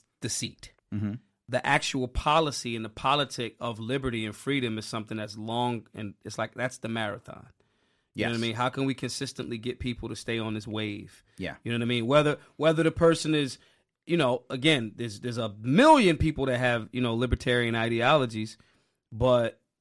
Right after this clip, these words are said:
Speaker 1: and they're coming around to come into the party and strengthen the party, which is absolutely what we need to do. But at the same time, um, I still wanna engage people that, okay, you might not be in the party right now,
Speaker 2: Yes.
Speaker 1: but I still want you to spread this ideology and, and still have the conversation,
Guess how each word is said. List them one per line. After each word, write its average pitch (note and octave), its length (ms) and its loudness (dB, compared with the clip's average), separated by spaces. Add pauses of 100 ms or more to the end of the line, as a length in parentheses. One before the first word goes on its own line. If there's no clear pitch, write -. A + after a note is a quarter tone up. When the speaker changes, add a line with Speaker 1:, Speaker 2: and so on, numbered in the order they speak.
(300)
Speaker 1:
and C#3 100 2
they're D3 80 4
coming F#3 380 6
around B2+ 320 0
to B2+ 100 -8
come D3+ 180 0
into C#3+ 160 0
the B2+ 80 -4
party B2+ 300 0
and A#2+ 80 -2
strengthen B2 320 -4
the A#2 80 -6
party, C3+ 360 4
which A#2 180 -10
is G#2+ 200 -12
absolutely C3 540 -2
what A2+ 160 -6
we A2+ 80 -4
need A2 160 -4
to A#2+ 80 -18
do. C3 300 -2 (400)
But B2 80 -6
at A#2 80 -8
the B2 80 -8
same E3+ 320 4
time, A#2 380 -4 (500)
um, B2 420 0 (240)
I E3+ 60 8
still G#3+ 300 8
wanna F#3+ 180 6
engage D3+ 480 2
people D3 220 0
that, C#3+ 140 0
okay, E3+ 220 4
you D#3 140 2
might E3+ 220 4
not C#3+ 160 0
be C#3 100 2
in C3 40 2
the B2+ 60 -2
party C3+ 320 2
right A#2+ 240 0
now, C#3+ 440 0
Speaker 2:
Yes. C#3 340 2
Speaker 1:
but D3 100 2
I C#3 60 0
still F3+ 300 4
want F3 180 2
you D3+ 60 0
to C#3+ 60 0
spread D3+ 280 2
this C3+ 100 -4
ideology C#3 760 4
and, C3 180 -2
and C3 100 -6
still D#3 260 0
have D3 200 2
the D3 60 -2
conversation, C#3+ 760 0